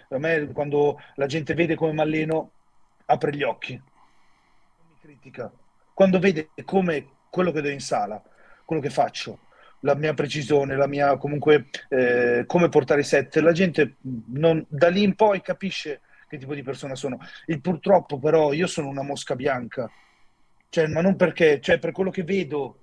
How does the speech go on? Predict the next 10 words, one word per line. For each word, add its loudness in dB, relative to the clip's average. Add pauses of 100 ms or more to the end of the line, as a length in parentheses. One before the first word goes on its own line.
capito? -8
Poi 0
magari -6
tanti -6
mi -12
potranno -8
smentire, 2
ma 4
io 8
vedo, 0